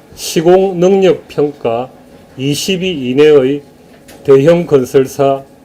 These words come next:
열 곳을 포함하여 십 평 백 위 내 건설사 십육 개 사가 참여를 하였습니다. 어, 건설사들의 이런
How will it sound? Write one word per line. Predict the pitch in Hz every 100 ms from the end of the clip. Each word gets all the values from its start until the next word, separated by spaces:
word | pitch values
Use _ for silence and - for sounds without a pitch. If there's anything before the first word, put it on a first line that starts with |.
| -
열 | 143 160
곳을 | - 175 - 139 113
포함하여 | - 123 120 117 110 117 143 - _ - - - - -
십 | - 180 -
평 | 160 165 165 - _ _
백 | 147 165 170
위 | 190 180
내 | 127 143 165 165 _
건설사 | - 123 120 131 120 135 131 135 _ _ _
십육 | - - 208 196 202
개 | 196 180
사가 | 143 110 135 147 - - - _ _ -
참여를 | 156 147 139 131 143 160 160
하였습니다. | - 131 - 107 92 - - - - _ _ - - _ _ _ _ _ - _ -
어, | 110 110 -
건설사들의 | 143 143 180 175 180 165 143 143 147 - _ _ - - - -
이런 | 147 151 151